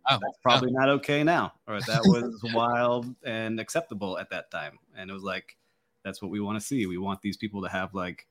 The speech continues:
Speaker 2: visceral reactions to cool events and experiences and have them talking about it.
Speaker 1: Yeah, with covid, who knows? I don't know if maybe sushi is
Speaker 2: Yeah, no, that's not happening anywhere anymore.
Speaker 1: <laughs>
Speaker 2: But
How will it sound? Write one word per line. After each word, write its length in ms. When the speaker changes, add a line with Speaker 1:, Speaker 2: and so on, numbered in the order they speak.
Speaker 2:
visceral 440
reactions 580
to 100
cool 360
events 440
and 260
experiences 720
and 100
have 140
them 140
talking 340
about 240
it. 60
Speaker 1:
Yeah, 200
with 180
covid, 440
who 140
knows? 240
I 80
don't 140
know 120
if 80
maybe 240
sushi 480
is 0
Speaker 2:
Yeah, 280
no, 240
that's 200
not 180
happening 360
anywhere 380
anymore. 460
Speaker 1:
<laughs> 40
Speaker 2:
But 300